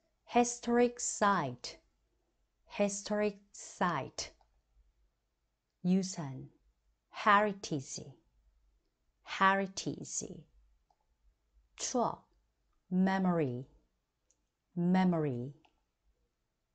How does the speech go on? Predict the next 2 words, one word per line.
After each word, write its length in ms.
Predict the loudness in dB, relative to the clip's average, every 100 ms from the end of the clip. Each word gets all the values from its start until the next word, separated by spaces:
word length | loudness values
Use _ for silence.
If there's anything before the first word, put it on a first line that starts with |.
| -6
방문하다, 920 | -2 0 0 -2 -4 -4 -6 -8 -14 _ _ _ _ -8
visit, 840 | -2 2 2 2 0 -4 -6 -14